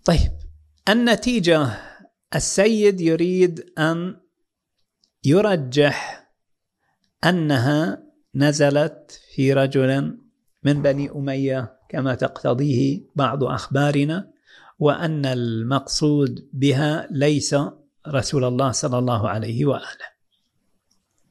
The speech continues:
هذه هي النتيجة التي أراد الوصول إليها.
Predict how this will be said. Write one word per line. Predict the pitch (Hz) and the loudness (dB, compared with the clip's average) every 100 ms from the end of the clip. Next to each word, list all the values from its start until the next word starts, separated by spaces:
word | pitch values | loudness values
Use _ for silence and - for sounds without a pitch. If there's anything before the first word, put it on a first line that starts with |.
| _ - - | _ -16 -4
هذه | 151 143 120 131 135 - - - - - | 0 0 0 -2 -4 -8 -20 -20 -16 -2
هي | 170 143 | 0 2
النتيجة | 135 120 - 135 139 123 - | 0 -4 -4 0 0 0 -4
التي | 147 131 - 143 147 - _ _ _ - | -4 -4 -4 -4 -4 -8 _ _ _ -2
أراد | 143 147 147 | 0 2 0
الوصول | 135 123 123 - 135 127 | -2 -2 -4 -6 -6 -6
إليها. | 127 160 113 117 - | -6 -10 -10 -12 -16